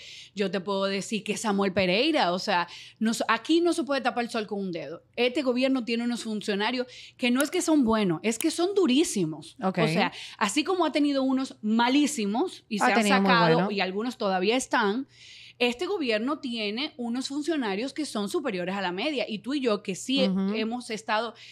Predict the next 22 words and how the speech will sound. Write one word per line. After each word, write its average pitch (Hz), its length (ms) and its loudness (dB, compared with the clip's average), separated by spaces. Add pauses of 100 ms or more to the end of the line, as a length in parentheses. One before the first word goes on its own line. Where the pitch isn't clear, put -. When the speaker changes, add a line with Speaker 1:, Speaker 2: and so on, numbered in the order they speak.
(220)
Speaker 1:
em, 190 800 -4
vamos 202 160 -2
a 233 60 -4
decir, 233 120 -4
na-, 220 220 0
eh, 214 180 0
nadando 226 440 0
en 254 140 -4
las 220 140 -2
aguas 226 260 0
políticas 220 500 2
Speaker 2:
Ujú. 269 40 -8
Speaker 1:
por 202 120 -4
mucho 226 280 -4
tiempo, 202 400 2
Speaker 2:
Ujú. 208 220 0 (100)
Speaker 1:
sabemos 220 480 0
que 185 80 -6
es 180 80 -6
así. - 300 -14 (180)
Speaker 2:
Es 190 140 2
correcto. 165 400 0